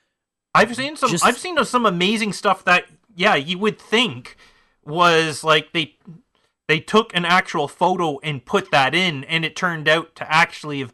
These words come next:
Speaker 1: been hand-drawn based on
Speaker 2: Sure.
Speaker 1: photographs taken for scene direction.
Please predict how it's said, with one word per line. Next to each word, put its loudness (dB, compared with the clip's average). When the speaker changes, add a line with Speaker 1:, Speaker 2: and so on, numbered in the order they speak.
Speaker 1:
been -2
hand-drawn 0
based -2
on 2
Speaker 2:
Sure. -4
Speaker 1:
photographs 2
taken -2
for 2
scene -4
direction. -6